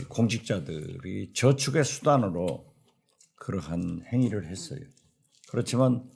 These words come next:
어느 날 우리가 인사청문회가 생기고 투명한 과 사이로 오니까 지금은 맞지 않잖아요. 그러나 오광수 수석이 인정하고 부끄럽게 생각한다.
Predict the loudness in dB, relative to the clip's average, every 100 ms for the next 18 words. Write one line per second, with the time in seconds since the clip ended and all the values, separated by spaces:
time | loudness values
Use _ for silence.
0 | _ _ 8 10 12 12 10 6 -8 _
1 | -8 -2 2 2 2 2 0 0 -4 -2
2 | -2 -4 -6 -8 -8 -8 -6 -6 -6 -12
3 | -20 _ -8 0 4 6 4 2 -2 -2
4 | -4 -6 -6 -8 -10 -12 -10 -6 -4 -2
5 | -4 -4 -6 -8 _ _ 2 6 8 8
6 | 4 0 0 0 -4 -8 -10 -10 -14 _
7 | _ -14 -14 -16 _ _ -8 -4 -2 -2
8 | 0 -2 -2 -2 2 4 4 0 -4 -4
9 | -10 -10 _ -18 -12 -6 -4 -2 -4 -6
10 | -6 -6 -4 -2 2 4 4 2 0 -4
11 | -8 _ _ _ _ _ -8 4 4 4
12 | -2 -6 -6 -6 -8 -10